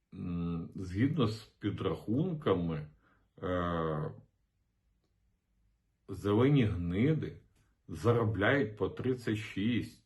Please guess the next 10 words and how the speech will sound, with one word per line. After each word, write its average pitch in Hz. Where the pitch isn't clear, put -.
тисяч 92
доларів 92
щохвилини. 98
Це -
Дубінський 110
так, -
сидячи 92
у 85
в'язниці, 87
порахував. 80